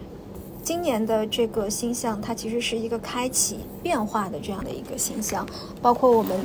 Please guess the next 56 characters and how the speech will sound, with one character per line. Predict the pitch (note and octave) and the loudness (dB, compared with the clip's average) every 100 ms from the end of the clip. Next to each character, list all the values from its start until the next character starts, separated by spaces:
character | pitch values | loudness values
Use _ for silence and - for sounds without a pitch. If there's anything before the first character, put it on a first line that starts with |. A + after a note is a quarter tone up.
| B3+ | -4
在 | - A#3+ G#3+ | 2 2 2
接 | A3 A3 | 4 4
下 | A3 | 4
来 | G3 | -2
你 | F#3+ | -4
会 | B3+ A3 | -4 -4
看 | - A3+ | -2 -2
到 | A3+ | 0
一 | A3 | 0
个 | G#3+ A#3 - - - - - | 0 0 -2 -12 -12 -12 -8
风 | - F4 | 0 2
象 | - F#4+ A3+ | 4 4 4
时 | - | 2
代 | - G3 | 0 0
的 | - | 2
来 | F2 - | 0 0
临， | G2 A#2+ - | -2 -4 -4
在 | - G#3 | -2 0
接 | A3+ | 2
下 | A3 G#3 | 2 2
来 | F3+ F3 - | 2 0 0
因 | A3 | 0
为 | G#3 G3+ G#3 - - - | 4 4 2 -4 -10 2
当 | A3+ A3+ | 2 2
天 | - C#4+ | 6 8
王 | A#3 G3 | 8 6
星 | - A3+ | 0 0
进 | A3+ A3+ | 0 2
入 | G#3+ | 2
了 | G3 G3 | 0 -2
双 | - A3 | -2 -2
子 | A3+ - | -2 -4
座， | - - F3+ - - - - - | -8 -2 -2 -2 -10 -12 -14 -8
那 | A3+ G#3+ | -2 0
冥 | G3+ G#3 | 2 2
王 | A3 | 2
星 | A3+ A3+ A3+ | 2 0 0
是 | - | -2
在 | G3+ G3+ | -2 -4
水 | G3+ - | -2 -4
瓶 | - - - | -4 -8 -8
座， | - G#3+ E3+ - - - | -4 -2 -2 -4 -12 -12
接 | - B3 | 0 2
下 | A#3+ | 6
来 | A3 G#3 | 6 6
还 | - G#3+ | 4 2
会 | A3 A3+ G#3+ G#3 | 6 6 6 4
有 | G#3+ E3+ E3+ | 4 4 2
木 | C4 D#4 | 0 0
星 | - A#3 | 2 2
也 | A3 | 2
是 | G#3 G3+ | 0 -2
在 | G3+ | -2
双 | G3+ G3+ G3 | -2 -2 -2
子 | - | -4
座， | - - F3 | -4 -2 -2